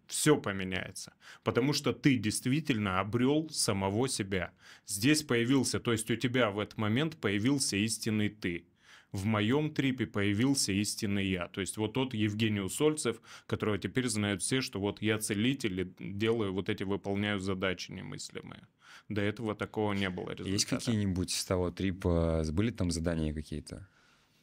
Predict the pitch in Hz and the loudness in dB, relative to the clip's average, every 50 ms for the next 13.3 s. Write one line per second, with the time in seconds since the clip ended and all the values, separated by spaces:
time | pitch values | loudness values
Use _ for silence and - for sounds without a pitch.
0 | _ _ - - - - _ _ _ - 101 101 101 101 101 101 101 101 101 - | _ _ -20 -20 -20 -20 _ _ _ -2 -2 0 0 0 0 0 -2 -2 -2 -4
1 | - - 123 117 120 151 175 170 165 139 131 147 139 139 135 127 123 120 113 110 | 0 0 0 2 2 2 0 2 4 4 4 4 4 2 2 4 4 4 4 4
2 | 110 101 95 98 113 113 104 107 127 135 143 139 135 123 113 110 107 104 104 104 | 2 2 2 2 2 2 2 2 2 2 2 2 2 2 2 2 4 4 4 4
3 | 101 101 92 98 101 117 127 123 - - 110 - - 110 - - - - - 123 | 4 4 4 2 2 2 2 2 2 0 0 0 0 -2 0 0 -2 -2 0 0
4 | 117 113 120 110 - - 110 120 147 165 165 143 131 110 - - 120 131 131 123 | 0 0 0 0 0 0 0 0 2 2 2 2 2 2 2 0 0 2 2 2
5 | 117 113 120 117 107 101 107 123 151 180 175 - - - 120 113 113 110 107 98 | 2 2 2 0 0 2 2 2 2 2 2 -2 -2 0 2 4 4 4 2 2
6 | 95 98 104 113 127 123 127 113 117 117 110 95 107 113 131 117 107 95 101 98 | 2 2 2 2 2 0 0 0 2 0 2 2 2 2 2 0 0 0 2 2
7 | 117 131 131 117 - 101 101 - 107 101 - 120 104 98 98 - - 98 - - | 2 2 0 0 -2 -4 -2 -2 -2 -2 0 0 0 2 2 2 2 0 0 -2
8 | - 104 92 107 107 120 - - 135 120 104 101 101 101 95 113 117 - - 123 | -2 -2 0 -2 -2 -2 -2 -2 -2 -2 0 0 -2 0 0 0 0 -2 -2 -4
9 | - - 113 113 - - 117 107 110 120 104 107 110 117 117 - - 151 143 - | -2 -2 -2 -2 -2 -2 -2 -2 -2 -2 -2 -2 -2 -2 -2 0 0 0 0 -2
10 | 92 - - _ _ _ - - 110 101 95 92 95 98 - - 98 98 101 110 | -6 -12 -16 _ _ _ -4 0 2 2 2 2 2 0 0 0 0 0 2 2
11 | 117 117 117 120 117 117 120 123 131 139 147 147 147 143 139 - - 139 127 127 | 2 2 2 2 2 2 2 2 2 2 0 2 2 0 0 0 0 0 2 2
12 | 131 135 127 135 143 147 143 131 117 107 98 98 95 107 113 110 110 110 123 156 | 2 2 2 2 2 4 4 4 4 2 2 0 0 0 2 2 4 4 2 2
13 | 175 170 160 131 101 82 | 2 2 0 0 -2 -4